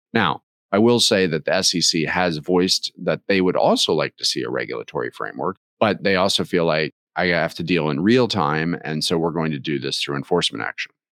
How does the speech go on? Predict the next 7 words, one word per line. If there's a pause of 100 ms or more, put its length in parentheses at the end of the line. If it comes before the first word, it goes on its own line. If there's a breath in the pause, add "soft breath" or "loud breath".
(380)
The
second
is
a
very
different
issue